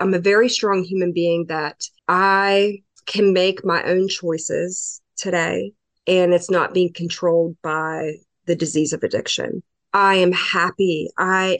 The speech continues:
am laughing. I am having fun. Like, peop-, when I first got sober or first started this sobriety journey,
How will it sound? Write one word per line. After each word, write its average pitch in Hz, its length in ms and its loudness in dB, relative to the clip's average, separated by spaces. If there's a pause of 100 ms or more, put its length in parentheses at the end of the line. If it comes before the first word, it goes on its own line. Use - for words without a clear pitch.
am 175 560 -2 (240)
laughing. 180 880 0 (120)
I 175 440 -2 (100)
am 190 80 -2
having 180 380 0 (260)
fun. 175 440 0 (160)
Like, 165 300 -4 (280)
peop-, - 240 -4 (340)
when 202 240 4
I 208 180 4
first 202 400 0
got - 180 -2
sober 190 600 2
or 185 140 -2
first 190 320 -2
started 180 300 -2
this 175 200 -4
sobriety 170 400 -2
journey, 185 460 0